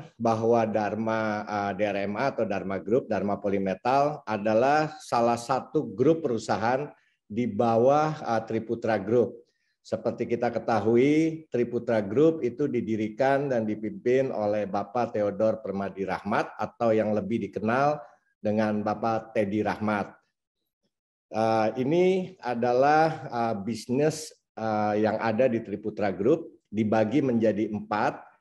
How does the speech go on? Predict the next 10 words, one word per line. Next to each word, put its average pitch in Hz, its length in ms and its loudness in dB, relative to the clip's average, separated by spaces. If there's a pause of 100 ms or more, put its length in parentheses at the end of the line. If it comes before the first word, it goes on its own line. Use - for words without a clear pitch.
(180)
yaitu 107 340 2
agriculture, 107 1160 0 (100)
eh, 95 320 -2
manufacturing, 110 1120 0 (480)
kemudian 110 560 2
mining, 117 560 2
dan 101 160 -2
trading 107 480 -2
and 95 220 -6
service. 87 640 -6